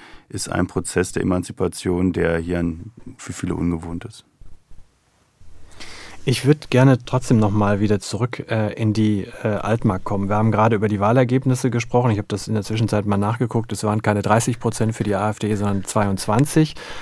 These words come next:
Speaker 2: äh, bei der Landtagswahl, um die zwanzig bei der Bundestagswahl, während bei Ihnen achteinhalb Prozent, äh, gestanden haben. Aber, äh,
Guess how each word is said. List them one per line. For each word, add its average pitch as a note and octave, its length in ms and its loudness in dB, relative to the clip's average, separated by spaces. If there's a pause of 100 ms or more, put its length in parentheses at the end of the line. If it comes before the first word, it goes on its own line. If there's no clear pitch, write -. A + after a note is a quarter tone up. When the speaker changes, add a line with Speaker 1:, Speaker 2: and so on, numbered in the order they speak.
(380)
Speaker 2:
äh, A#2+ 260 6
bei A#2 80 4
der A#2+ 100 6
Landtagswahl, A2+ 540 4
um B2+ 160 0
die A2+ 80 2
zwanzig A2 420 0
bei G2+ 100 -2
der G2+ 120 -2
Bundestagswahl, A#2 1000 2
während G#2 280 -2
bei - 140 0
Ihnen A#2 240 4
achteinhalb G#2+ 500 0
Prozent, C3 480 0
äh, B2 480 -2
gestanden B2 720 2
haben. B2+ 300 6 (680)
Aber, C3+ 500 6
äh, - 220 -12